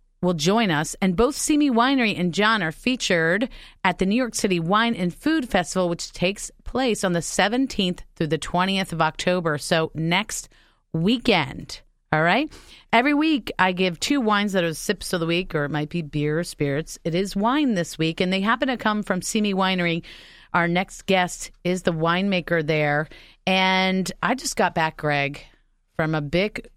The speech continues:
road trip, okay? I w-, went to Cape Cod, Jersey Shore, Greenwich, Connecticut,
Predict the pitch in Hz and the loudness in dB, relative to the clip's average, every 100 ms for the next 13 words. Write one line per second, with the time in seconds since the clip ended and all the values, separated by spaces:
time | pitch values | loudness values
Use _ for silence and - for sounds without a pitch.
0 | _ 156 160 160 143 151 127 - 143 175 | _ -2 0 0 -2 -4 -4 -4 -2 0
1 | 165 170 165 - - - 180 208 226 208 | 2 0 -4 -12 -10 0 4 4 4 4
2 | 196 180 - 226 - 240 170 165 175 165 | 2 2 4 4 4 4 6 6 2 -6
3 | - _ _ _ _ _ _ _ - 220 | -16 _ _ _ _ _ _ _ 2 2
4 | 269 285 240 214 185 175 175 170 - _ | 4 2 2 2 4 4 2 -4 -16 _
5 | 156 175 214 254 - 226 185 170 165 165 | -2 2 2 0 0 2 2 2 2 0
6 | - | -2